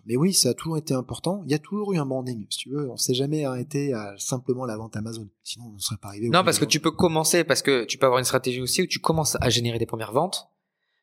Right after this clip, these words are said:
Speaker 2: pour rentrer du cash et après, tu en, tu, euh, tu utilises ce cash-là, euh, pour... Euh, développer le site internet,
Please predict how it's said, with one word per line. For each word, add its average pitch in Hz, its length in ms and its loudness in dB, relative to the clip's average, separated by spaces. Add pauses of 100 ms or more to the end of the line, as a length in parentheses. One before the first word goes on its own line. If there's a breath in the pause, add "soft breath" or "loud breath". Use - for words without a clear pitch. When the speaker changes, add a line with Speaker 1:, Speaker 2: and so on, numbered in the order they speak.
(600)
Speaker 2:
pour 131 160 2
rentrer 127 400 2
du 117 100 -4
cash - 580 0
et 117 220 -2
après, 147 480 2 (380)
tu - 140 -4
en, 113 340 -4
tu, 104 400 -6
euh, 95 720 -6 (360)
tu - 80 -4
utilises 113 500 0
ce - 180 -2
cash-là, 143 520 2 (540 loud breath)
euh, 107 100 0 (100)
pour... 117 300 2
Euh, 104 320 4 (500)
développer 120 360 0
le 110 60 0
site - 180 2
internet, 113 500 2